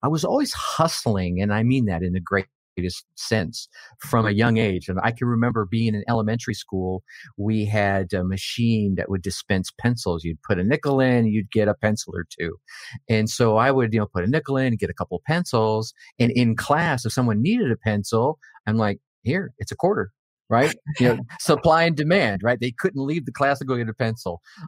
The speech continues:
Speaker 1: Um, and then later in, uh, you know, in my, uh, middle and high school, uh, times, I got into drawing, and my dad being in the military, you know, I would draw these amazing, I say amazing,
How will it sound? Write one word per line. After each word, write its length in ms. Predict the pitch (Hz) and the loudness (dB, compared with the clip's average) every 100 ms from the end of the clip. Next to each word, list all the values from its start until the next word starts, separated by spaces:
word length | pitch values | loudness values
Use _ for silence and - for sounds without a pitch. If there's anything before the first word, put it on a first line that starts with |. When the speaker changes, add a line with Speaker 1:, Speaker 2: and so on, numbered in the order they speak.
| - | -6
Speaker 1:
Um, 400 | 120 117 117 113 | -2 0 0 -2
and 160 | - 147 | -4 -2
then 120 | 156 | 0
later 420 | 147 147 175 170 | 2 2 2 2
in, 180 | 120 110 | 2 0
uh, 140 | 107 98 | -2 -4
you 120 | 113 | -2
know, 120 | 117 107 | -2 -2
in 80 | |
my, 240 | 101 95 92 | -2 -2 -4
uh, 100 | 90 | -4
middle 300 | 107 117 101 | -2 -2 -4
and 100 | 87 | -4
high 160 | 117 | -2
school, 540 | 131 - 110 92 87 - 98 | -4 -4 -2 -2 -4 -8 -8
uh, 120 | 101 - | -8 -6
times, 400 | - 95 92 92 - - - | 0 2 2 -2 -6 -14 -4
I 40 | 107 | 0
got 220 | 117 113 | 2 4
into 240 | 110 107 | 2 0
drawing, 680 | 92 95 98 104 107 107 104 - | -4 -4 0 0 0 0 -2 -4
and 300 | 107 107 101 | -4 -2 0
my 140 | 101 101 | 2 2
dad 260 | 110 120 117 | 2 0 0
being 180 | 107 | 0
in 100 | 104 | 0
the 60 | 101 | 0
military, 720 | 104 110 110 - 98 95 92 - - - | 0 0 -2 -2 0 0 -2 -8 -20 -4
you 100 | 101 | -2
know, 60 | |
I 100 | 98 | 0
would 140 | 101 98 | 0 -2
draw 320 | 104 104 104 | 0 0 0
these 240 | 95 95 98 | -2 -4 -2
amazing, 640 | 95 98 98 92 90 90 82 - | -2 -2 -2 -4 -4 -4 -8 -4
I 120 | 98 98 | -2 -2
say 200 | - 78 | -4 -6
amazing, 460 | 78 80 - 82 | -6 -12 -14 -18